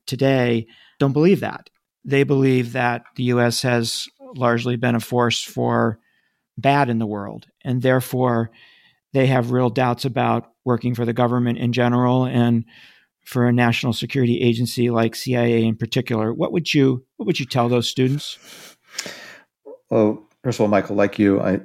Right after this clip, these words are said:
Speaker 2: I try to spend as much time as I can now in my retirement, uh, encouraging young Americans at various university colleges to give back to this great country of ours and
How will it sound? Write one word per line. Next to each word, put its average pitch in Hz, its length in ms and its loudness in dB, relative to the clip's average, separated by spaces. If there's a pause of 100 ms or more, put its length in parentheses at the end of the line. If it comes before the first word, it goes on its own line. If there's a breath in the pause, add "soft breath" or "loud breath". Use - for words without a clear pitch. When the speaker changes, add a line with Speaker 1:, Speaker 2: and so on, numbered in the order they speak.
Speaker 2:
I 92 100 -6
try 107 180 -2
to 98 60 0
spend 98 260 -2
as 90 100 -8
much 101 160 -4
time 98 160 0
as 90 100 -2
I 95 100 2
can 98 300 0
now 90 220 -2
in 90 60 -8
my 90 80 -4
retirement, 95 680 -6
uh, 101 100 -10
encouraging 113 680 2
young 95 160 0
Americans 92 640 -2
at 98 180 -8
various 95 460 0
university 98 500 0
colleges 101 560 -4 (640 loud breath)
to 104 220 0
give 95 220 -2
back 98 240 2
to - 80 -8
this 92 140 -6
great 92 240 -2
country 92 320 -4
of 87 80 -4
ours 92 360 -6
and 90 200 -10